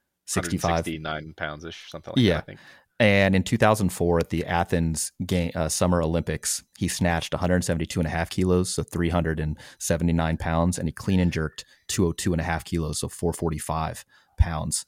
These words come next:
Speaker 1: for the gold medal. And yeah, now they've shaken up the, the weight classes for Olympic weightlifting. So now it's an eighty-one kilo class, but he's still only, like, four kilos off the world record. He is known, he was dubbed by Randall Strawson, this P H D guy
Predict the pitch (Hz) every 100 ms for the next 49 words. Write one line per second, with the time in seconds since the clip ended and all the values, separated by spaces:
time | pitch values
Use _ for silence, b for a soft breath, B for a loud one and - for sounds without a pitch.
0 | _ - 87 80 82 117 87 78 95 -
1 | _ _ _ _ - 101 90 90 90 113
2 | 135 123 113 113 - 107 98 90 87 -
3 | 85 82 - B B B - 82 78 82
4 | 90 95 87 - 98 - 90 80 80 85
5 | 85 - 80 87 - 92 92 82 80 80
6 | 78 76 78 76 82 85 82 - 87 82
7 | - 87 92 - 90 85 - 110 87 92
8 | 87 78 - 92 85 - 87 78 73 73
9 | 80 82 80 80 78 73 B B _ 92
10 | 120 127 110 _ _ 92 90 98 92 80
11 | 104 87 - 95 82 78 - 78 90 95
12 | 95 87 - 85 - 82 78 78 - _
13 | B B B B _ _ - 104 80 -
14 | 82 82 78 76